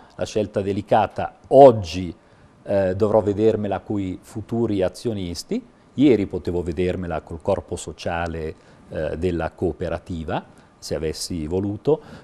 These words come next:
ma sono tutte scelte che in autonomia un'azienda deve prendere, legittimamente prende.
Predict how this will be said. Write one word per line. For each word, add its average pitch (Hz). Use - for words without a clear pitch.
ma 190
sono 185
tutte -
scelte 90
che -
in 113
autonomia 170
un'azienda 110
deve 92
prendere, 160
legittimamente 85
prende. 147